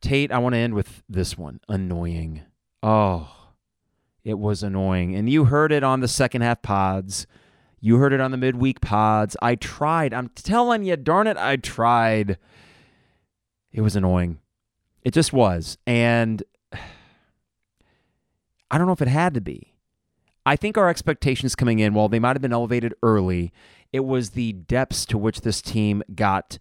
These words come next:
in the Missouri games, the Penn State game, at Northwestern, Indiana at home, Ohio State on the road,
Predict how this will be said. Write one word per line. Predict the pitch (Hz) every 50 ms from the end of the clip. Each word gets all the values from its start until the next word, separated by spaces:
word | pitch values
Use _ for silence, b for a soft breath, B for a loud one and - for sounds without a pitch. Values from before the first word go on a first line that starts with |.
| b b _
in | - 92
the | 92
Missouri | 90 87 82 - 110 107 107 107 104
games, | 90 104 101 101 101 98 98 101 101 101 - - - - _ _ _ _ _ _ _ -
the | 92
Penn | - - 107 107
State | 101 - - - 110 104 101 -
game, | - 107 104 104 104 101 101 101 - _
at | 110 113 110 - -
Northwestern, | 107 95 95 - 95 92 104 107 107 - - - 120 110 110 107 107 107 98 b b b b b b b
Indiana | - 127 123 107 107 95 95 98 104 110 110 107
at | - 92 92 -
home, | - - - 104 104 107 107 110 110 107 110 110 - B B B B B
Ohio | - 95 - - 101 104 110 110 101 92
State | 90 - - - 120 107 107 107 -
on | 104 95 90
the | 85 82
road, | 85 82 82 92 98 104 107 107 107 104 107 107 104 101